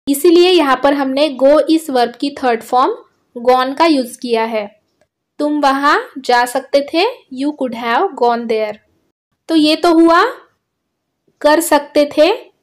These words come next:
इस वाले सेंस का एग्जांपल। अब देखिए पास हो सकती थी,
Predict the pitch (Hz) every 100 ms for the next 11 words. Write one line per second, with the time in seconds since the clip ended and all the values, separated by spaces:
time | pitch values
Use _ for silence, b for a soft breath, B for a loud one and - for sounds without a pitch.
0 | _ _ 330 349 285 262 254 254 233 226
1 | 240 226 220 240 220 214 208 - _ _
2 | _ _ _ 262 262 320 320 349 359 392
3 | - 285 294 359 - 320 320 302 277 302
4 | 285 - 302 415 -